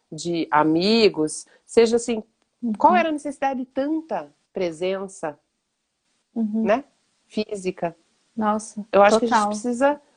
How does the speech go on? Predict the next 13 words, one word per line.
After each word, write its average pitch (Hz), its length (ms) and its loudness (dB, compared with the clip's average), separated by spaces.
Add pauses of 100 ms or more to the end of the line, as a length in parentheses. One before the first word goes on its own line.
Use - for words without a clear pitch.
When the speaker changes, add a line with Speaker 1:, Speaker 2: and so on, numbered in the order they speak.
(160)
Speaker 1:
trazer 233 360 2
isso 254 320 -6
pra 285 140 -4
poder, 214 480 -2
quando 208 260 -4
for 185 300 -2
voltar, 180 500 0 (880)
é, 196 1040 -4 (160)
Speaker 2:
Uhum. 226 420 -2 (420)
Speaker 1:
selecionar 277 680 0 (1300)
também, 180 360 0
né? 190 180 -8
Speaker 2:
Total. 269 460 4